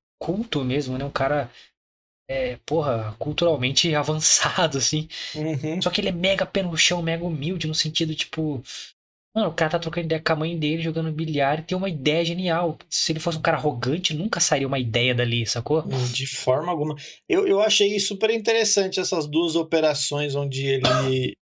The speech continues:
Speaker 2: <coughs> onde ele iniciou ali, né? Foram ele, antes dele, realmente, todas essas operações que haviam sido feitas, né, de separação de gêmeos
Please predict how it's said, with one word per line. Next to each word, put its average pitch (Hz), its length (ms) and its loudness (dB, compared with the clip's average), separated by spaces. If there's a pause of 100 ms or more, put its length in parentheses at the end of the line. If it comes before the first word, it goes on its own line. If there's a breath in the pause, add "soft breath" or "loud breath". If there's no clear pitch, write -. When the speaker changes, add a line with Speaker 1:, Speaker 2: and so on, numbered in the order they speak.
(220 loud breath)
Speaker 2:
<coughs> - 220 -20
onde 117 280 2
ele 123 920 0 (480)
iniciou 180 840 2
ali, 127 260 0
né? 123 280 -4
Foram 127 480 -2
ele, 131 480 0 (440 loud breath)
antes 175 460 0
dele, 160 280 2
realmente, 165 640 0 (120)
todas 185 340 2
essas 180 300 0
operações 156 720 0
que 156 100 2
haviam 143 300 0
sido 143 240 -2
feitas, 143 640 0
né, 127 180 0
de 127 80 -4
separação 127 600 2
de 139 160 -2
gêmeos 131 540 0